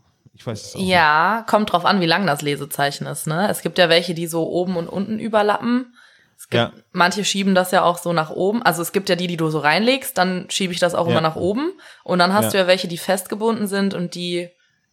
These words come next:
Speaker 2: sind dann, da ist das Band dann ja meistens so nach unten raus. Also ich gehe davon aus, dass das etwas Reingelegtes ist. Ähm, und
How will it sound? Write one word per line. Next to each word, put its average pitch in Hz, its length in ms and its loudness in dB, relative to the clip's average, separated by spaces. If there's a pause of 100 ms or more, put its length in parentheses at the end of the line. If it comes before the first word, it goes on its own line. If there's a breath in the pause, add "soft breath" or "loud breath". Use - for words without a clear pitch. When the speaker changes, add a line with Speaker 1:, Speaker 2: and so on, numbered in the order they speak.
(140)
Speaker 2:
sind 175 220 -2
dann, 165 280 0
da 156 120 2
ist 160 100 0
das 160 200 -4
Band 180 260 4
dann 175 100 4
ja 170 80 4
meistens 165 440 2
so 165 100 0
nach 156 160 0
unten 147 580 -4 (580)
raus. 139 440 -2
Also 160 180 0
ich - 300 -10
gehe 190 100 2
davon 202 240 2
aus, 180 200 4
dass 175 180 0
das - 320 0 (420 loud breath)
etwas 156 380 -2
Reingelegtes 147 760 2
ist. - 400 -4 (440 loud breath)
Ähm, 156 600 0 (200)
und 175 340 -2